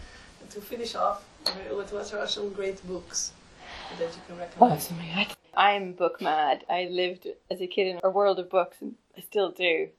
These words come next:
Speaker 2: So it's like the books, can't live without books or the sea. <laughs> I'll suggest three.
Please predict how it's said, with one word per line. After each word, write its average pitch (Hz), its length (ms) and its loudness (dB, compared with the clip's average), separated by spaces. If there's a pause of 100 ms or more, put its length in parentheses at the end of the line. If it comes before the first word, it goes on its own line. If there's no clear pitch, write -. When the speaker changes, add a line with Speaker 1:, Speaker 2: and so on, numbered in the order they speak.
(120)
Speaker 2:
So - 100 -6
it's - 240 -6
like 185 160 -10
the - 60 -12
books, - 420 -6 (380)
can't - 240 6
live 226 160 4
without 190 320 2
books 190 280 2 (220)
or 175 180 2
the 170 80 -10
sea. - 320 -4 (140)
<laughs> 403 1800 8
I'll 214 180 4
suggest 226 480 0
three. 151 680 -4